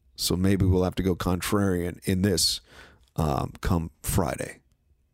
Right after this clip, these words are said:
But again, we got some time on that. To put a bow on this D C CityCast presented by BetRivers, tonight,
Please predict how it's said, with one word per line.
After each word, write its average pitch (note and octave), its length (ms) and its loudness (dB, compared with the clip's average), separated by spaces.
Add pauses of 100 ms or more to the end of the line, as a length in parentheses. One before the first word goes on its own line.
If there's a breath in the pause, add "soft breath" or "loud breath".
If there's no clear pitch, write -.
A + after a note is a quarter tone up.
But F#2 160 2
again, E2+ 180 2
we E2+ 80 2
got D#2 180 0
some F2+ 120 -2
time C#2+ 300 0
on A#1 180 -6
that. - 400 -10 (1400 loud breath)
To C3 200 4
put D3+ 160 4
a D3+ 60 4
bow D#3 240 4
on D3 140 2
this D3 160 2
D D3 160 2
C C#3 120 2
CityCast C3 560 2
presented A#2+ 360 2
by A#2 160 4
BetRivers, A2 640 2
tonight, A#2+ 680 0